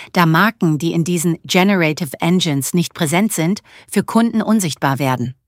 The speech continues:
Sperber weist darauf hin, dass es für Unternehmen entscheidend ist,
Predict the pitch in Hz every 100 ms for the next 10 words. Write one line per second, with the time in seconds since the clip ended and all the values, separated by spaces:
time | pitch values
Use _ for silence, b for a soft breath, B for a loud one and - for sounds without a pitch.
0 | _ _ _ B B - - 214 247 262
1 | 185 175 - 175 160 139 175 190 214 196
2 | 180 185 - 185 175 180 160 208 226 214
3 | 170 - 175 208 196 139 180 202